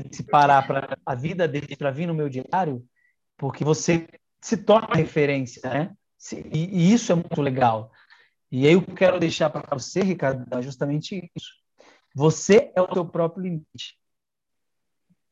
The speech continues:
Se você acredita que a Lua é o limite,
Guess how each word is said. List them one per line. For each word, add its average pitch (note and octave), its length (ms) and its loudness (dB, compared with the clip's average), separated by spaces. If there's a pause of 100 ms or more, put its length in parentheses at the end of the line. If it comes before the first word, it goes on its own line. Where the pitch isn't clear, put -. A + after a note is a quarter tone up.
(720)
Se - 100 -2
você F3+ 280 6
acredita G#3 500 -2
que G#3 80 -2
a F3 80 4
Lua F#3 200 0
é - 20 0
o G3+ 40 0
limite, G3+ 560 -4